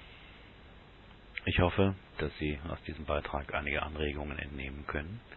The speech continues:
Wenn Sie Interesse haben, bestimmte Probleme in Ihrem Leben auf diese Weise anzugehen und zu lösen, können Sie auf meine Website gehen und dort mehr Informationen finden, w w w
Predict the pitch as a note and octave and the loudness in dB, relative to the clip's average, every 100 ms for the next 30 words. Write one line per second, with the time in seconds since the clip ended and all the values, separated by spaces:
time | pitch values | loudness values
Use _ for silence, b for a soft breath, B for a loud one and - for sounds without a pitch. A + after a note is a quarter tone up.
0 | B B B - - D#2+ D2 E2 - E2 | B B B -20 -10 -6 -6 -6 0 0
1 | - E2 E2 E2 D#2 - E2+ - D#2 E2 | 4 4 4 2 0 2 0 0 2 6
2 | F#2 A2 F#2+ D#2+ D#2 D#2 D#2+ D#2+ D#2+ D#2 | 6 6 2 0 -2 -2 -2 0 -2 -4
3 | - E2 D#2+ D#2 D2+ - F2 - F2 E2+ | -4 -2 0 0 2 0 0 -2 -4 -2
4 | E2 E2 - - D2+ D#2+ E2+ F2 E2+ B | -2 -2 -6 -4 0 2 2 0 -4 B
5 | B B B B B B B B - - | B B B B B B B B -20 -6
6 | - C#2 C2+ C2+ - C2+ C#2 C#2+ - D2 | -2 -2 0 -2 -2 -2 2 2 2 0
7 | C#2+ - D2 C#2+ D2+ D2 - - - - | 0 2 0 0 -6 -10 -12 -16 -18 -12
8 | - - D2 C2+ C2 - - C#2+ C2+ D2 | -10 -4 -4 -2 -6 -4 0 0 0 0
9 | D2 D2 C#2+ - D#2 D#2+ - D2+ C2+ D#2+ | 0 0 -2 2 2 2 -2 -4 -4 -6
10 | E2 D#2 - D2+ D#2+ D#2+ D2+ | -6 -8 -10 -2 2 2 4